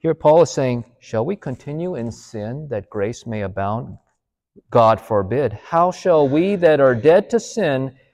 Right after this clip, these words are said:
live any longer therein?" Were there Christians who used grace to permit sin? Yes.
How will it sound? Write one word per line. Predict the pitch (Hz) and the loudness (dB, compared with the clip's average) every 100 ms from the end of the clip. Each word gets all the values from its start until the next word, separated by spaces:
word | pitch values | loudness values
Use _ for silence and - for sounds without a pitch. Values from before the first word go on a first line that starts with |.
| _ | _
live | 139 170 | 0 2
any | 151 143 127 | 2 -2 -2
longer | 117 131 147 160 156 | 2 2 2 -2 -2
therein?" | 147 143 143 - 120 92 90 - _ _ _ _ _ _ _ _ _ _ _ _ _ _ _ | 0 -2 -2 -6 -10 -10 -14 -20 _ _ _ _ _ _ _ _ _ _ _ _ _ _ _
Were | 135 | -4
there | 139 147 | 0 -2
Christians | 147 170 - 170 160 151 | -2 -8 -8 -8 -8 -8
who | 135 | -6
used | 120 123 120 - | -4 -4 -6 -10
grace | 107 107 123 - | -6 -6 -6 -12
to | _ 104 | _ -18
permit | - 107 107 120 | -10 -8 -8 -10
sin? | - _ 117 127 131 131 _ _ _ _ _ | -16 _ -12 -12 -14 -18 _ _ _ _ _
Yes. | 107 90 _ | -16 -16 _